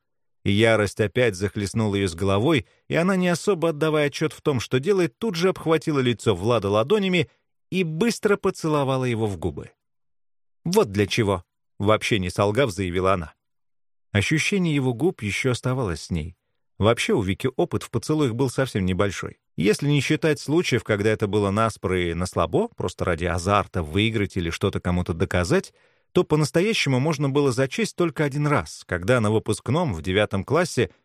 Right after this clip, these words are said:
они после танца поцеловались с одним парнем. Она им не увлекалась, он вроде ей тоже.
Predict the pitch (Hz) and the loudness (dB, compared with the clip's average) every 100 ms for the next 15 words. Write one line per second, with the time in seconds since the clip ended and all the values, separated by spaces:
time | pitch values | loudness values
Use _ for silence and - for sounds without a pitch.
0 | - 202 180 175 165 156 202 190 156 - | -6 -4 -2 -2 -2 0 0 -2 -4 -6
1 | - 131 127 147 139 - 117 110 117 - | -4 -2 0 -2 -4 -2 -2 0 -2 0
2 | 101 87 - - _ _ _ _ _ _ | -2 -2 -10 -20 _ _ _ _ _ _
3 | 131 165 151 143 135 120 120 - 196 180 | 2 4 2 2 2 2 0 0 0 0
4 | 95 - 98 92 107 113 139 - 214 90 | -2 -2 -2 0 0 0 -4 -2 0 -2
5 | 76 | -4